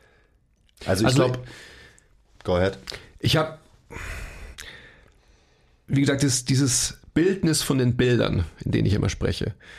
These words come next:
Speaker 2: das hängt ja auch extrem viel damit zusammen, wie, ich sag mal, wie sich Muskulatur ausbildet, wie man denkt, aussehen zu wollen oder was bedeutet es, wenn jemand fit ist. Wir haben einfach gewisse Bilder mit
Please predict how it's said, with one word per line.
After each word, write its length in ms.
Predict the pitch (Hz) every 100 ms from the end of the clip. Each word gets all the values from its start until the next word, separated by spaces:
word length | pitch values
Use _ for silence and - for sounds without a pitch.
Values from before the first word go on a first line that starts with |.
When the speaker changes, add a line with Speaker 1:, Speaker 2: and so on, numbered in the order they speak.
| - - - - - _ _ - _
Speaker 2:
das 360 | 120 - - - _ _ -
hängt 240 | 131 143
ja 80 | 123
auch 160 | 131 135
extrem 400 | 127 - 131 135
viel 240 | 147 131
damit 280 | 120 123 127
zusammen, 520 | 117 120 127 120 110
wie, 420 | 127 127 127 - - _ _ _
ich 120 | - 120
sag 180 | 123
mal, 240 | 117 117 113
wie 140 | 123
sich 240 | 120 120 127
Muskulatur 920 | 131 - 127 113 - - 156 135 -
ausbildet, 720 | 117 113 - - - - 104
wie 140 | 113 127
man 280 | 127 117 123
denkt, 240 | 123 120
aussehen 480 | - 127 - 117 117
zu 180 | - 98
wollen 280 | 104 104 107
oder 300 | 113 113 - - - - -
was 220 | 117 -
bedeutet 420 | 117 120 127 120
es, 360 | 117 - - - - - - - _ _
wenn 180 | 113 120
jemand 260 | 123 120 117
fit 300 | - 170 -
ist. 440 | - - - - - - - - - -
Wir 100 | 120
haben 80 | 123
einfach 240 | 131 131
gewisse 300 | 127 139 127
Bilder 400 | 120 170 196 120
mit 260 | 113 -